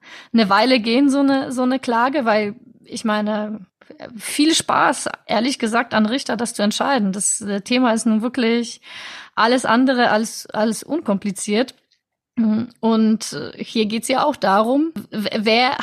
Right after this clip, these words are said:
hat inwiefern Recht. Also es geht ja eben um, um, um Re-, um Verletzung genau an, an, an Rechten,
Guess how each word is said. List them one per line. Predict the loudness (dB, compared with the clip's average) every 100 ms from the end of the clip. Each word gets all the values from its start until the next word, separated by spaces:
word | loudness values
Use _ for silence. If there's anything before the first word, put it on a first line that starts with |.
| 0
hat | 0 0 -10 -14 0
inwiefern | 2 2 0 0 2 2 0 -2 -6 _
Recht. | -6 -2 -2 -2 -6 -8 -4
Also | -4 -2
es | -4 -4
geht | -4 0
ja | 0
eben | 2 2
um, | 0 -2 0 -2 -2 -8 _ -20 -12 0
um, | 2 4
um | 4 2
Re-, | 2 0
um | 0
Verletzung | 0 0 0 0
genau | 0 2 2
an, | 0 -2
an, | -4 -4
an | -2 -2
Rechten, | -2 -6 -6 -4 -2